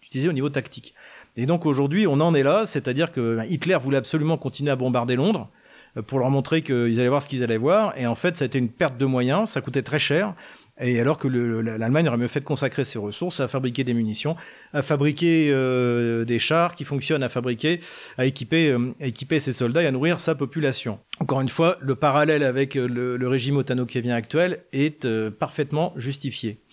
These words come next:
Et nous revoilà sur la carte militaire.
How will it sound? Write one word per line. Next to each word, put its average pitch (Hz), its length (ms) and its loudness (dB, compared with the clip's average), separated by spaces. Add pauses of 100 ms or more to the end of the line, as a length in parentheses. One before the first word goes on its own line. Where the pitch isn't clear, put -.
(100)
Et 185 180 4
nous 151 160 4
revoilà 139 480 4
sur 147 320 -2
la 123 180 2
carte - 380 -2
militaire. 139 880 2